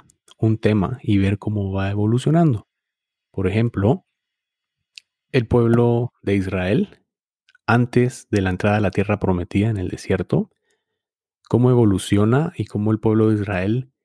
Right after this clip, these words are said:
dentro de la tierra prometida crece. ¿Qué pasa después con el pueblo de Israel? ¿Qué pasa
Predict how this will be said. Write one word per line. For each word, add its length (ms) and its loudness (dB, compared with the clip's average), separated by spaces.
dentro 420 2
de 80 4
la 160 0
tierra 580 -2
prometida 800 -2
crece. 520 -2
¿Qué 120 -2
pasa 300 0
después 680 0
con 160 -6
el 100 -4
pueblo 300 2
de 100 2
Israel? 380 -2
¿Qué 120 -6
pasa 520 -2